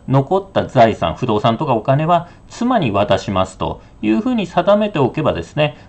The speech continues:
こう、信託をしまして、親御さんが亡くなったら、亡くなった時点で信託は終了して、で、残ってる不動産を妻ですね、受益し-、妻に渡すと。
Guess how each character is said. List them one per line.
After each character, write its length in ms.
こ 180
う、 60
信 340
託 380
を 100
し 180
ま 160
し 120
て、 320
親 260
御 140
さ 220
ん 80
が 100
亡 160
く 100
な 140
っ 100
た 140
ら、 200
亡 160
く 80
な 120
っ 60
た 120
時 160
点 260
で 240
信 320
託 220
は 80
終 320
了 200
し 120
て、 240
で、 100
残 280
っ 140
て 100
る 120
不 120
動 220
産 400
を 260
妻 180
で 120
す 80
ね、 100
受 180
益 160
し-、 160
妻 300
に 280
渡 300
す 120
と。 320